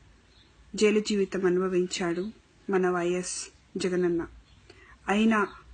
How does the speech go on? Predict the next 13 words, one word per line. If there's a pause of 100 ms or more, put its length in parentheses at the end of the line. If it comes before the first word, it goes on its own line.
(840)
ప్రజలని
వదలలేదు. (640)
కుటుంబమంతా (680)
అష్ట
కష్టాలు
పడుతున్న (1040)
ప్రజల
సంక్షేమమే (1600)
ముఖ్యమని (800)
ప్రజల
పక్షాన
నిలబడ్డ (680)
జగనన్న.